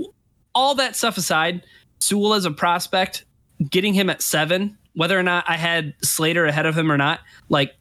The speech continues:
there's incredible value there. And it was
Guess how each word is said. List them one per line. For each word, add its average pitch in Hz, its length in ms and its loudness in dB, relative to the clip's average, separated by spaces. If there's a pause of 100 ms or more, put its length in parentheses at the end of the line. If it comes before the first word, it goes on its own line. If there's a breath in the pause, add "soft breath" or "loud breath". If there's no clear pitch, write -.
(340)
there's 196 220 2
incredible 190 640 0
value 131 360 0
there. - 260 -6 (420)
And 160 400 0 (460 loud breath)
it 202 160 -2
was 208 400 0